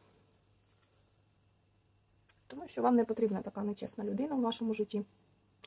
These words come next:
Беріть шанси від життя, використовуйте їх. Можливо, вона вам, знаєте, їх і перекривала. Тому що тут ідуть можливості, тут іде імператор, а можливо, в-, через неї, е, ви не можете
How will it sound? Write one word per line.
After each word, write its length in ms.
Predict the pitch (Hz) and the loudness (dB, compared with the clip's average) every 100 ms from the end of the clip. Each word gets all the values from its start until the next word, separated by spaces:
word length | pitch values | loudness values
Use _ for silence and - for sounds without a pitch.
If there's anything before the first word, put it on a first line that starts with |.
| - _ _ | -20 _ _
Беріть 220 | 214 254 | -2 -2
шанси 320 | 254 240 240 208 | 2 4 4 4
від 140 | 208 | 4
життя, 360 | 208 202 247 269 | 4 4 2 2
використовуйте 720 | 214 220 220 247 240 208 208 | 2 4 4 6 6 6 2
їх. 160 | 208 | 2
Можливо, 280 | 214 214 269 | 4 6 6
вона 220 | 233 240 | 8 8
вам, 140 | 247 233 | 8 8
знаєте, 280 | 226 233 240 | 6 6 4
їх 120 | 226 | 2
і 40 | |
перекривала. 600 | 208 208 202 208 180 185 - - _ - - _ - | 2 2 4 2 2 -4 -8 -18 _ -20 -20 _ -6
Тому 160 | 202 | -4
що 120 | 202 208 | 0 4
тут 140 | 214 | 6
ідуть 180 | 208 208 | 6 6
можливості, 520 | 202 226 269 240 220 | 4 4 4 4 2
тут 160 | 214 208 | 0 0
іде 160 | 202 | 2
імператор, 460 | 202 202 220 269 214 | 2 4 4 4 4
а 40 | |
можливо, 340 | 208 220 247 233 | 4 4 6 4
в-, 300 | 220 220 208 | 4 -2 0
через 340 | 240 220 214 | 4 6 6
неї, 360 | 226 269 240 196 - - - - | 4 6 4 2 -4 -20 -20 -2
е, 60 | 196 | 2
ви 160 | 196 | 6
не 100 | 240 | 6
можете 520 | 214 226 220 214 208 | 6 6 4 4 2